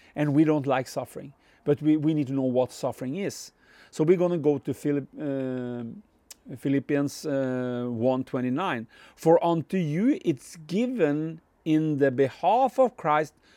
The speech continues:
not only to believe on him, but also to suffer for his sake." It's something given.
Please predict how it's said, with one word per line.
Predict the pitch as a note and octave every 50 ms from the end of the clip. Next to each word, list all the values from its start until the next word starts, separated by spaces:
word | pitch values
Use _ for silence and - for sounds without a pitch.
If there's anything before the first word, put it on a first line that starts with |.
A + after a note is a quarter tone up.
| _ _ -
not | D3+ F3 G#3 G3+ - - -
only | E3+ E3 D#3+ D3+ C#3+ C#3
to | - C3
believe | A#2 A2+ B2+ C3 C3 E3 B3 D#4+ D#4 C4
on | F3+ D3+ B2+
him, | A#2 C3 C3 C3 C3 C3 - _ _ _ _ _ _ _ _ - -
but | - C#3 B2 A#2 C#3+ C#3 - - -
also | D3+ D3 D3+ C#3 - C#3+ B2
to | - - C#3 A2+
suffer | - - - - G3+ G3+ F3+ - - D3+ B2+ A2
for | - - B2+
his | A2 - D3 C3+ -
sake." | - - - A3 F#3+ - - _ _ - - _ _ _ _ _ _ _ _ _ _ _ _ _ _ _ _ _ _ _ _ _ - - - - - - - -
It's | E3 D3+ -
something | G#3 F#3+ C#3 E3+ D#3+ C#3
given. | B2 F3 G3+ F3 C#3+ B2+ G#2 G#2